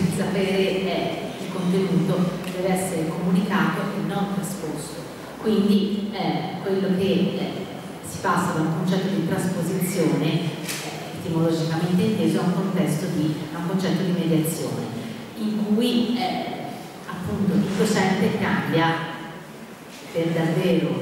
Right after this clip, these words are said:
eh, il suo ruolo e diventa un ponte fra quello che si deve trasmettere, così come quando lo si è preso, come studenti, come docenti di formazione,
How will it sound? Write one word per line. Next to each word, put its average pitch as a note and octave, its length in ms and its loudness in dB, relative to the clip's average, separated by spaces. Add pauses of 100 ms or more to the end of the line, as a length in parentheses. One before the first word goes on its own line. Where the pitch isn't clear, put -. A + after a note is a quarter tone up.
(180)
eh, - 640 -8
il F3+ 80 -4
suo F#3+ 160 2
ruolo E3 800 2
e F#3+ 160 -4
diventa E3+ 400 -2
un F3+ 180 4
ponte - 680 -2
fra D#3+ 240 -2 (260)
quello D#3+ 220 0
che D3+ 100 -2
si - 120 -6
deve D3 200 -6
trasmettere, D3+ 720 -4 (460)
così D3+ 200 -6 (120)
come C#3 180 -6 (380)
quando A#2+ 320 -8
lo A#2+ 40 -8
si E3+ 100 -6
è E3+ 40 -2
preso, D3 540 -6 (580)
come C#3+ 220 -8
studenti, D#3 720 -2
come D3 220 -2
docenti C#3+ 500 -2
di - 160 -6
formazione, G3+ 680 -4